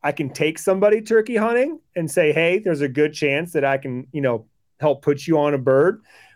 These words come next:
which, you know, just as a previous, as a guide in a former, former life, you know, I, I remember when I got confident and saying, like, "Yeah, come with me, I'll show you an elk." And now to do that with turkeys is pretty cool. But that being said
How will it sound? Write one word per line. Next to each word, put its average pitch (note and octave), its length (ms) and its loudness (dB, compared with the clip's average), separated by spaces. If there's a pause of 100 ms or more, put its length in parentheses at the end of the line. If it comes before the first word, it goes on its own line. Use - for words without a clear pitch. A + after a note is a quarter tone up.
which, D3+ 380 -2 (300)
you E3+ 80 -4
know, D#3+ 120 0
just D#3 200 -2
as E3 180 2
a D#3+ 60 -2
previous, D#3+ 560 0 (140)
as C#3+ 200 -2
a C3+ 40 -2 (500)
guide D3+ 280 0
in C#3+ 100 -4
a C#3 40 0
former, D3+ 600 0
former D3 320 2
life, C3 440 2 (1300)
you C#3+ 100 -2
know, D3 100 2
I, C#3 140 2
I F3 140 -4
remember D3+ 240 0
when D3 80 2
I C#3 60 0
got C3 200 0
confident C#3 460 -2
and B2+ 120 -8
saying, C3+ 240 0
like, B2 160 0
"Yeah, C3+ 140 0
come D#3+ 220 -4
with C3 160 -2
me, D#3 160 2
I'll C3 100 2
show C#3+ 220 0
you C3 220 0
an B2 100 -2
elk." C#3+ 380 0 (120)
And C3+ 160 -6
now C#3 180 0
to B2+ 80 -4
do C3+ 200 -2
that C3 160 2
with A2+ 100 -4
turkeys C3+ 400 -2
is A2+ 100 -12
pretty C3 260 -4
cool. D#3+ 220 2
But C3+ 340 2
that D3+ 180 0
being C#3+ 180 -4
said C3+ 440 0